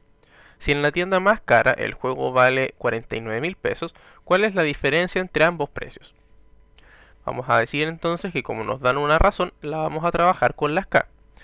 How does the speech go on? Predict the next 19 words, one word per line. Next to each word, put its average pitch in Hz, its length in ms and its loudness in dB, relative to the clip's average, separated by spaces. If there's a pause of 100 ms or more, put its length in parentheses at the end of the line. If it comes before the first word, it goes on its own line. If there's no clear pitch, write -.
(300)
Vamos 123 300 -4
a 120 80 2
decir 113 260 -6
que - 160 -12
seis - 320 0
K 160 220 4
es - 180 -4
el 123 60 -8
precio - 320 -10
más 131 180 -2
barato 180 400 0 (320)
y - 80 -12
siete 143 380 -2
K 131 240 6
es - 160 -6
el 110 80 -14
precio 117 260 -4
más 160 160 2
caro. - 220 -4